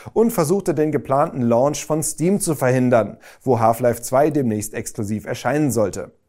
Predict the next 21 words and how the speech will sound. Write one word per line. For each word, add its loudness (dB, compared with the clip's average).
Vivendi 2
eskalierte 2
den 0
Konflikt -4
in -2
der 2
Hoffnung, 0
Valve 2
durch -2
einen 0
langen 0
Rechtsstreit 0
finanziell -2
zu -6
ruinieren. 2
Und 0
das 4
wäre 2
auch -2
fast -6
gelungen. -2